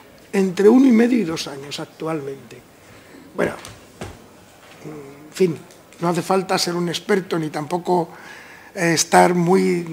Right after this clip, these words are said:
ducho en esto para darse cuenta que es, es un poco largo,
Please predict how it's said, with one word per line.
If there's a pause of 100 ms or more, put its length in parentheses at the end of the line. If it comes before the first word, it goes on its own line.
(440)
ducho
en
esto
para
darse
cuenta
que
es, (180)
es
un
poco
largo,